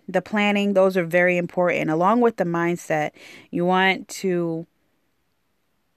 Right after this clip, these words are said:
you wanna be, uh, have a certain amount of, uh, determination. You wanna be absolutely determined that, "Look, I am fed up.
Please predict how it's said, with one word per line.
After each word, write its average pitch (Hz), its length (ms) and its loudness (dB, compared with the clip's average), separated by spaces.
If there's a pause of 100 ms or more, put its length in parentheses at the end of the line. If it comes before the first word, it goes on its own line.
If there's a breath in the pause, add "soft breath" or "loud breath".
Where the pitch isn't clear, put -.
(400)
you 196 140 -2
wanna 247 220 4
be, 214 240 -2 (240)
uh, 185 100 2
have 185 320 0
a 180 60 0
certain 202 340 -2
amount 175 260 -2
of, 156 160 -10 (200)
uh, 160 200 0
determination. 151 960 -2 (960)
You 180 140 -6
wanna 214 180 0
be 175 280 -4 (100)
absolutely 196 600 -2
determined 170 640 -4
that, 165 180 -4
"Look, 160 300 -6
I 180 160 -2
am 160 160 -4
fed 196 300 0
up. 190 280 0